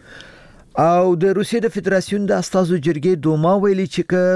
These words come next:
روسیا د اروپا د بشري حقوقو د محکمې د قاضیانو په ټاکلو کې ونډه ونه لري، د دې محکمې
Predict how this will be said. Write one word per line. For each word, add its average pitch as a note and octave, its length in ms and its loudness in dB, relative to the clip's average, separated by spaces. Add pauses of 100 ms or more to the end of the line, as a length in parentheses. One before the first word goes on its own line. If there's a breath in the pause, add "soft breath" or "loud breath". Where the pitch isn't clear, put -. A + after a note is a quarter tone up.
روسیا D3 540 0
د F#3+ 120 4
اروپا D3+ 360 0
د D#3 100 -2
بشري C3 340 -2
حقوقو F#3 360 0
د E3 120 -2
محکمې C3+ 460 -2
د B2 160 -2
قاضیانو A#2+ 440 0
په G#2 120 -4
ټاکلو G#2 340 0
کې G#2 160 -2
ونډه G2 320 0
ونه F3+ 240 2
لري، G#3+ 180 -2 (380 loud breath)
د - 20 0 (100)
دې D#3 100 2 (120)
محکمې C#3 440 0